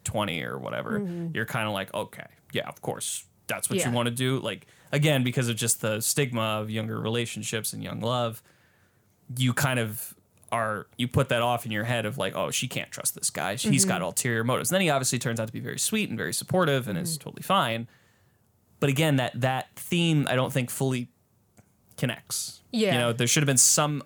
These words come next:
Speaker 1: other thing or some
Speaker 2: Mm-hmm.
Speaker 1: other conflict in the first act or early in the second that shows that of trusting others and,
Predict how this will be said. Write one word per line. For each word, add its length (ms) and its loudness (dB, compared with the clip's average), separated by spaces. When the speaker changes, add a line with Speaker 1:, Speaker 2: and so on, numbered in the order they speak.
Speaker 1:
other 340 2
thing 800 -4
or 80 -2
some 300 6
Speaker 2:
Mm-hmm. 100 0
Speaker 1:
other 200 0
conflict 520 -2
in 60 -4
the 80 -6
first 380 0
act 320 -2
or 300 -4
early 420 2
in 80 2
the 60 -2
second 460 0
that 160 -2
shows 680 6
that 280 2
of 100 -8
trusting 520 0
others 1000 0
and, 340 -6